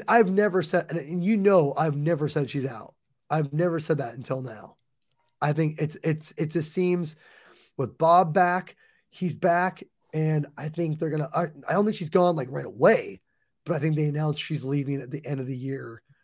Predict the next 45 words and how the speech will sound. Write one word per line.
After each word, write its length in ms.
or, 280
like, 180
sometimes 640
in 80
the 80
next 220
year 200
or 60
so. 360
So 540
I'm 200
calling 380
it 80
now. 380
You've, 180
with 160
Bob 240
Iger 320
in 80
there, 260
they're 120
gonna 200
wanna 360
find 280
someone 260
that 100
can 180
replace 440
her, 260
that 120
he 220
can, 240
that 120
he 180
vouches 400
for, 300
that 120
the, 100
that 160
the 80
board 340
will 80
be 120
happy 380
with. 300